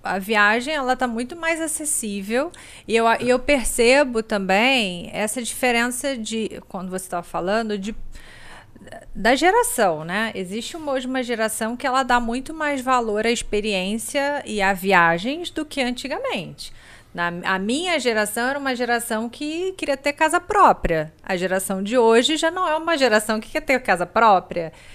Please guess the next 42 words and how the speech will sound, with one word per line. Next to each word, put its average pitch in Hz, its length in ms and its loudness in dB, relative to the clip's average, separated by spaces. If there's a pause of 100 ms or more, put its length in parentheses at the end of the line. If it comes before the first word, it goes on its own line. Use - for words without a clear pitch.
(200)
Então, 226 320 0
assim, 262 280 0
a 190 100 2
gente 214 400 0
antes, 233 880 0
é, 196 320 -2 (360)
tinha 233 380 -6
uma 302 220 -4
visão. 381 500 4
Hoje 196 420 -2
a 285 60 2
geração 240 600 0
já 330 260 -4 (160)
pensa 247 380 -6 (260)
diferente. 269 840 -2 (640)
Então, 220 380 4
eu 311 80 4
acho 302 220 4
que - 80 -4
isso 294 160 -6
tudo 359 260 -2
contribui, 294 800 0
né, 233 220 0
corrobora 190 500 2
pra 311 220 0
que 320 120 -4
a 320 80 -2
gente 247 380 -2
tenha 247 320 0
também 262 300 0
uma 311 180 2
evolução 311 800 0
disso. 277 440 -4
E, 233 140 0
a, 392 300 6
e 247 120 0
eu 226 140 4
acho 247 220 0
também 214 260 -6
que - 160 -8
a 247 100 -2
informação 302 1080 -4